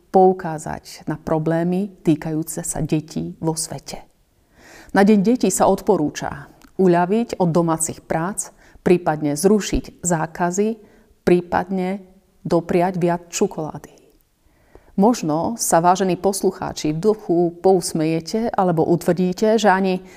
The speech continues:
M D D nie je dôvodom, prečo by ste mali poľavovať deťom vo svojich nárokoch a pravidlách. Veď deti nám to neraz pripomenú a objasnia, kam a pokiaľ siahajú ich práva. A možno ani s tou čokoládou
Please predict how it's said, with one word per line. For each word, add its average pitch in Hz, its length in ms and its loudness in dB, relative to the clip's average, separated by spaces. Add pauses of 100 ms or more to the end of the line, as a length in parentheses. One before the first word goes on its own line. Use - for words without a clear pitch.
(100)
M 214 160 4
D 196 160 4
D 190 240 2
nie 214 320 4
je 160 80 2
dôvodom, 165 720 2 (340)
prečo 185 240 0
by 185 140 4
ste 208 100 0
mali 185 240 2
poľavovať 196 800 2
deťom 185 640 0
vo 180 140 2
svojich 170 340 -2
nárokoch 175 640 -4 (240)
a - 80 -6
pravidlách. 165 640 -4 (800)
Veď 196 320 2
deti 226 320 4
nám 175 160 4
to 180 160 2
neraz 202 320 2
pripomenú 170 640 2
a 151 320 0 (240)
objasnia, 185 720 0
kam 190 480 0
a - 80 -12
pokiaľ 160 480 0
siahajú 165 480 0
ich - 240 -4
práva. 208 480 0 (720)
A 165 400 2
možno 185 320 2
ani 175 160 0
s - 80 -6
tou 180 160 2
čokoládou 160 800 -2